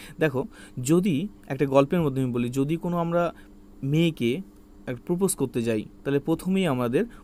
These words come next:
বুকটা কেমন করে ওঠে? ধুকপুক করে যে আমরা প্রপোজ করব তাহলে কী হবে? আহ, সে রিফিউজ করবে বা আমাকে করবে। তো দেখো, মেয়ে থেকে হলো ম্যাগনেসিয়াম, প্রপোজ থেকে হচ্ছে পটাশিয়াম। আর এর ফলে কী হয়? আমাদের হৃদস্পন্দন এবং স্নায়ু দুর্বলও দেখা যায়।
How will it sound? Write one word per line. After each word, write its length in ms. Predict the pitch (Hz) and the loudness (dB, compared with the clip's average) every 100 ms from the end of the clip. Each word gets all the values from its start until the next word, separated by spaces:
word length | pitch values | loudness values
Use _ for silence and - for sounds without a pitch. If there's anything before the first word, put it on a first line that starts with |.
| - | -4
বুকটা 240 | 143 156 | -4 -2
কেমন 240 | 160 165 170 | -2 -2 0
করে 160 | 170 | 2
ওঠে? 220 | 160 120 110 - - 135 | 2 0 -6 -10 -14 -6
ধুকপুক 340 | 139 - 180 | -6 -4 -2
করে 220 | 120 117 175 - | 0 -2 -4 -4
যে 140 | 147 | 0
আমরা 420 | 151 156 160 139 - - - | 2 4 4 4 -2 -16 -8
প্রপোজ 280 | 143 143 170 | -4 -2 -2
করব 360 | - 135 123 196 | 0 2 2 0
তাহলে 220 | 135 127 | 0 -2
কী 200 | - 151 | 0 -2
হবে? 240 | 117 110 | 0 -6
আহ, 1040 | 113 - - - - - - 131 131 127 123 | -10 -18 -20 -18 -18 -16 -8 -2 0 0 0
সে 260 | - 139 127 | 2 4 4
রিফিউজ 380 | 131 - 190 | 2 0 -2
করবে 380 | - 185 185 226 | 0 -2 2 2
বা 220 | 226 147 | 2 4
আমাকে 300 | 123 123 127 | 2 2 -2
করবে। 380 | 113 113 107 98 98 | -6 -6 -6 -8 -4
তো 220 | 180 156 | 2 4
দেখো, 240 | 139 131 | 4 2
মেয়ে 280 | 123 135 175 | 0 0 0
থেকে 280 | 196 185 143 | 0 0 2
হলো 120 | 127 | 2
ম্যাগনেসিয়াম, 560 | 123 127 151 - 202 233 | 0 -2 -4 -4 -4 -2
প্রপোজ 360 | 180 160 147 | -6 -6 -6
থেকে 120 | 135 156 | -4 -4
হচ্ছে 100 | 208 | -4
পটাশিয়াম। 520 | 202 143 127 110 98 - - - | -4 -4 -4 -6 -8 -18 -20 -6
আর 120 | - | 0
এর 120 | 139 151 | 2 2
ফলে 200 | - 156 | 0 -2
কী 160 | 147 160 | 0 0
হয়? 100 | 180 | 0
আমাদের 260 | 131 127 | 0 -2
হৃদস্পন্দন 760 | 127 147 - - 131 123 131 262 - - - | -2 -4 -6 -8 -6 -2 0 -2 -8 -20 -6
এবং 400 | 123 127 120 120 | -4 -2 -4 -8
স্নায়ু 280 | - 165 170 | -8 -4 -2
দুর্বলও 360 | 143 120 117 170 | 0 -2 -2 0
দেখা 240 | 117 117 | 0 -2
যায়। 180 | 113 | -2